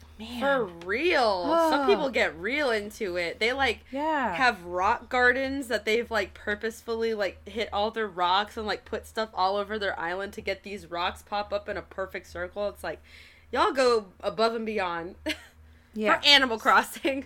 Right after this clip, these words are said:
Speaker 1: For Animal Crossing. So I, I like that aspect too, that you can do your creativity, your freedom to do whatever.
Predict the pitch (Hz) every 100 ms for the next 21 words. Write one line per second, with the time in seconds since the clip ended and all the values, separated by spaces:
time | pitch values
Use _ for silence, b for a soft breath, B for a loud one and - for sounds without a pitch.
0 | - 277 - 220 196 185 185 - 202 196
1 | 202 220 208 196 196 b b b b b
2 | - - 240 220 - 208 196 190 185 202
3 | 254 240 240 262 240 254 240 226 214 220
4 | 208 208 202 190 190 - - - - -
5 | - - 190 185 185 180 - 190 175 -
6 | 277 262 254 233 226 185 160 170 - 254
7 | 247 233 220 220 214 202 190 190 190